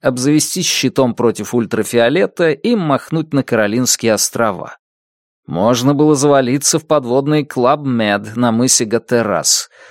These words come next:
Говорят, там изолировали целую бухту большой полупроводящей мембраной, которая пропускала океан, но удерживала всякие отвратные синтетические макромолекулы и тяжелые металлы.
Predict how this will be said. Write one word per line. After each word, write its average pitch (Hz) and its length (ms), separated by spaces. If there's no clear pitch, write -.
Говорят, 180 540
там 156 220
изолировали 147 560
целую 165 420
бухту 127 460
большой 117 500
полупроводящей 131 960
мембраной, 95 720
которая 139 420
пропускала 120 720
океан, 175 400
но 131 140
удерживала 147 520
всякие 156 400
отвратные 131 500
синтетические 117 840
макромолекулы 113 1040
и - 40
тяжелые 135 480
металлы. 58 680